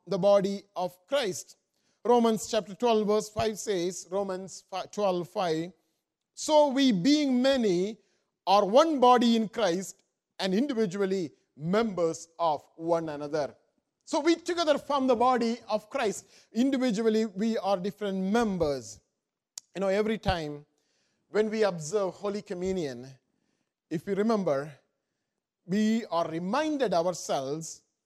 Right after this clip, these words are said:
that a church is united with the body of Christ and in his brokenness. Every time when we break bread in the communion, like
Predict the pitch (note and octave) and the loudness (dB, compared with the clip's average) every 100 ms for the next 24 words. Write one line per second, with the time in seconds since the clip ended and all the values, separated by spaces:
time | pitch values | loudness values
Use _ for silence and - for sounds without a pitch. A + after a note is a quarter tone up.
0 | _ _ _ _ _ _ _ E3+ F3+ F3+ | _ _ _ _ _ _ _ 0 0 -4
1 | _ _ _ _ _ _ _ - C#3+ - | _ _ _ _ _ _ _ -14 -12 -6
2 | C#4+ F3+ B2+ - - - _ _ _ _ | -2 -2 -4 -12 -16 -20 _ _ _ _
3 | - D#3+ C3 E3+ F#3+ C4+ - G3 A#2+ G2 | -10 -8 -6 -6 -4 -4 -4 -6 -6 -12
4 | _ _ _ _ - D#3+ E3 F#3+ A3 G#3+ | _ _ _ _ -6 -2 2 4 4 2
5 | F#3 - - D#3+ B2+ - - _ _ _ | -2 -4 -8 -6 -8 -16 -20 _ _ _
6 | _ _ _ _ - E3 D#3 E3 D3+ D3 | _ _ _ _ -12 -10 -8 -8 -10 -12
7 | A#2 A#2 D3 C#3+ D#3 B2 G#2+ - - _ | -12 -10 -10 -10 -18 -20 -20 -20 -20 _
8 | _ _ _ _ C4+ D4 E4+ - C#4 B3 | _ _ _ _ 0 0 -2 -4 -4 -2
9 | A3 A3+ A3+ G#3+ C#3+ A3 A3+ A3 D3+ G#3+ | 0 0 -2 -6 -4 -2 -2 -4 -6 -4
10 | D#3 C3+ B2 D#3 E3 - F#3+ G3 F3+ C#3 | -4 -8 -16 -10 -10 -8 -6 -4 -6 -8
11 | B2 C#3 | -10 -12